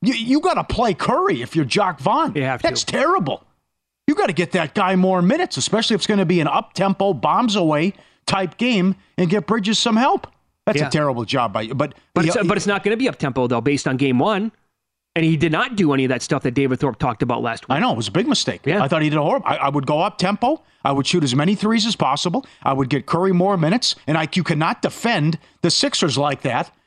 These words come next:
Speaker 1: and just say, "We're gonna be all over Embiid," but these, leave these guys wide open for easy shots. You can't do that. I mean, it's stealing twenty-one threes,
Speaker 2: Mm.
Speaker 1: what they did. Another thing, yes, Doc Rivers, Paul Reed can play. That guy should have been getting minutes, and he, he never plays them. He had eleven points.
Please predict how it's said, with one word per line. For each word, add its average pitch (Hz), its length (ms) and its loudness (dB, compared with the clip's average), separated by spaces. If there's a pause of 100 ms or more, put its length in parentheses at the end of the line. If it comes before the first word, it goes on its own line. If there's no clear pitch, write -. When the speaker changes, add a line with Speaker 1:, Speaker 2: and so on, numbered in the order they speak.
(100)
Speaker 1:
and 160 120 2
just 175 200 0
say, 180 140 2
"We're 160 160 2
gonna 160 220 0
be 156 480 -2
all 214 280 2
over 202 220 0
Embiid," 180 640 2 (240)
but 214 100 0
these, 196 200 2
leave 220 180 4
these 196 180 2
guys 202 300 0
wide 202 300 2
open 277 300 -2 (340)
for 196 140 2
easy 214 260 2
shots. - 580 -2
You 285 80 0
can't - 260 0
do 139 160 2
that. 156 200 0
I 262 60 2
mean, 226 120 4
it's 226 140 0
stealing 302 420 2
twenty-one 127 460 0
threes, 123 420 -2 (100)
Speaker 2:
Mm. 131 200 -4
Speaker 1:
what 156 220 0
they 131 120 0
did. 120 200 -2
Another 196 260 0
thing, 311 320 -2 (200)
yes, 285 280 0
Doc 147 260 -2
Rivers, 170 320 -2
Paul 233 300 2
Reed 226 300 0
can 175 140 2
play. 170 300 -2 (460)
That 196 180 0
guy 220 140 0
should 208 200 0
have 170 60 -2
been 151 120 -2
getting 151 280 2
minutes, 226 400 0
and 156 120 -2
he, 156 100 2 (100)
he 165 100 2
never 196 240 2
plays 175 360 0
them. 127 120 0
He 156 100 0
had 156 80 2
eleven 123 340 -2
points. 110 400 -6